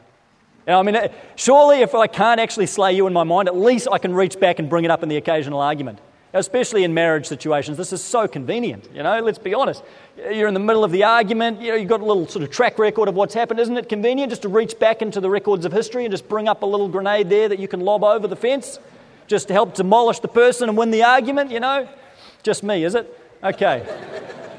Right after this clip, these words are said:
Come on, this is real life, right? This is hard to give up, isn't it? I will not bring this incident up, ever. I won't allude to it. I won't make body gestures that signify I might be thinking about it.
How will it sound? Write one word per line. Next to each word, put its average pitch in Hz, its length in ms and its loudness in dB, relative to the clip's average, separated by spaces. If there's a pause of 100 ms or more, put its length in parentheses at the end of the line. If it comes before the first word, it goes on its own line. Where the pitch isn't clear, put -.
(360)
Come 226 200 2
on, 196 160 4
this 220 180 0
is 190 120 -2
real 220 280 4
life, 226 320 4
right? 247 280 0 (420)
This 196 160 0
is 220 100 0
hard 247 360 4
to 226 40 -2
give 233 200 4
up, 220 200 4
isn't 220 180 0
it? 269 140 -4 (300)
I 202 160 6
will 202 220 2
not 226 360 2
bring 247 260 2
this 240 200 0
incident 226 520 -2
up, 180 300 0 (180)
ever. 208 460 4 (1300)
I 175 60 4
won't 208 240 4
allude 254 340 2
to 339 140 4
it. 349 140 2 (1400)
I 180 100 2
won't 226 200 4
make 220 200 2
body 269 240 4
gestures 269 460 2
that 220 120 0
signify 247 540 2
I 226 40 4
might 247 200 2
be 233 60 2
thinking 269 300 -2
about 294 280 4
it. 285 100 0